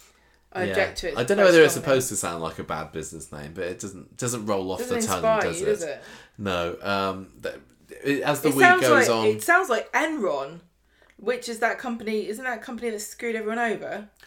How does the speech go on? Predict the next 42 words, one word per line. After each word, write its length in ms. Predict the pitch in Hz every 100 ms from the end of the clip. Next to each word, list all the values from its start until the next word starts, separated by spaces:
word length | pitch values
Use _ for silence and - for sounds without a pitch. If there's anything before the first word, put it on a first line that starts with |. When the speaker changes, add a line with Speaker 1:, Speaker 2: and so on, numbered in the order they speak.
| - -
Speaker 2:
I 120 | 104
think 180 | 110 98
it 160 | 78 -
sounds 400 | 87 85 85 92
like, 480 | 85 87 - - _ _ _ _ _ _ _ _ _ _ -
no, 140 | 82
I 80 | 76
don't 140 | 76 78
know 100 | 71
what 160 | 67
I 20 |
think 140 | - 76
it 100 | 76
sounds 280 | 78 78 80
like. 220 | 76 85
Zac 200 | 92 -
Efron. 460 | 87 - - 95 92
<laughs> 60 | - - _ _ -
Speaker 1:
<laughs> 60 |
Speaker 2:
As 640 | 311 247 208 208 180 185 180
the 100 | 196
week 220 | 175 170
goes 200 | 156 139
on, 200 | 123 110
it, 120 | 101
it 200 | 120 120
turns 320 | 127 113 110
out 300 | 110 107 -
that, 260 | 104 104 - 107
um, 360 | 107 104 101 - 117
Ed 280 | 117 113 85
is 200 | 104 -
definitely 380 | 104 104 90 98
the 120 | 101
more 260 | 101 95
cautious 540 | - 131 107 - 92 98
of 140 | 85
the 80 | 78
brothers 420 | 101 87 85 80
in 140 | 85 82
this 160 | 82
partnership. 840 | - 85 73 78 82 - 69 -